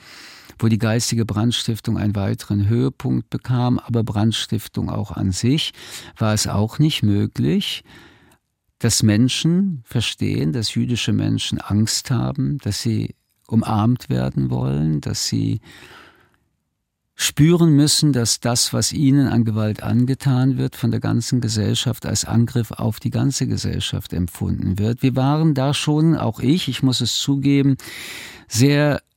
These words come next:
einsam. Und, ähm, ja, eigentlich ging es um die Umarmung. Es ging darum zu spüren, kein Ihr und Wir, also nicht die jüdischen Menschen und der Rest der Welt,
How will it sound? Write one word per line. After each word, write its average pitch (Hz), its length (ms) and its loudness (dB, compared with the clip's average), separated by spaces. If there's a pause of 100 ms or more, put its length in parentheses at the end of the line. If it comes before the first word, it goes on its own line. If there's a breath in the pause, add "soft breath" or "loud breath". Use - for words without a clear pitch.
(140)
einsam. 156 880 2 (280)
Und, 127 540 0
ähm, 123 440 2
ja, 143 440 0
eigentlich 185 560 2
ging 175 180 4
es 156 140 0
um 139 140 2
die 135 100 -2
Umarmung. 104 840 -2
Es - 200 -2
ging 127 180 2
darum 131 420 0
zu 123 200 -4
spüren, 139 640 2 (600 loud breath)
kein 170 480 2
Ihr 135 400 4
und 113 280 0
Wir, 107 580 0 (340)
also 120 240 2
nicht - 560 0 (220)
die 117 80 2
jüdischen 117 520 2
Menschen 110 520 0
und 104 160 0
der 98 100 0
Rest - 380 -2
der 120 120 -2
Welt, 131 440 -2